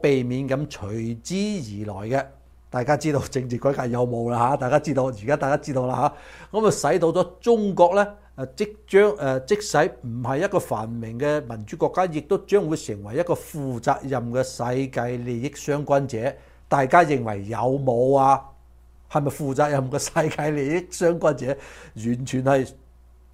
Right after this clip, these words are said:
錯誤嘅，係咪？所以呢啲陸克文之流嘅解讀呢，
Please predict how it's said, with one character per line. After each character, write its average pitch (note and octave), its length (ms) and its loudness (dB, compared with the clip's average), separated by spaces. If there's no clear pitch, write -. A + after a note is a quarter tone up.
錯 C#3+ 200 4
誤 B2+ 60 -2
嘅， C3 140 2
係 - 20 0
咪？ D3 180 0
所 F3+ 200 2
以 F#3+ 80 4
呢 F#3 160 0
啲 G#3+ 280 -4
陸 D#3 200 0
克 G3 100 2
文 A2+ 220 -6
之 F#3+ 280 -6
流 D3+ 100 2
嘅 G#2+ 360 0
解 C#3+ 80 2
讀 C3+ 180 -2
呢， E3 160 0